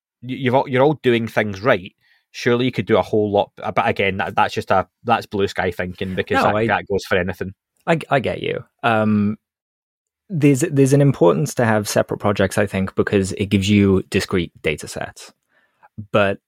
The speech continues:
Speaker 2: like most science, you kind of need a central secure server to feed everything into so you can kind of see patterns. So, for example, you know, we know Skinwalker is being studied.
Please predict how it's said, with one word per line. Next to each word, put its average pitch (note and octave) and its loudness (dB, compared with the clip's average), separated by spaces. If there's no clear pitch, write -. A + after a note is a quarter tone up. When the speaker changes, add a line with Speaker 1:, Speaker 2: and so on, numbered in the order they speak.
Speaker 2:
like A2 0
most G2+ 0
science, G#2+ -2
you G#2 -2
kind G2+ 0
of G2 -2
need F#2+ 0
a E2+ 0
central G2 -2
secure F#2 0
server F#2+ 0
to - -6
feed F#2+ 0
everything F#2+ 0
into F#2+ 0
so A#2+ -2
you F#2 -4
can - -10
kind F2+ -8
of E2 -8
see F2 -6
patterns. F#2 -6
So, G2+ 2
for A#2 2
example, F#2+ -2
you F2+ -4
know, D2+ -6
we F2 -2
know E2+ -4
Skinwalker F#2 -2
is - -12
being E2 -8
studied. - -10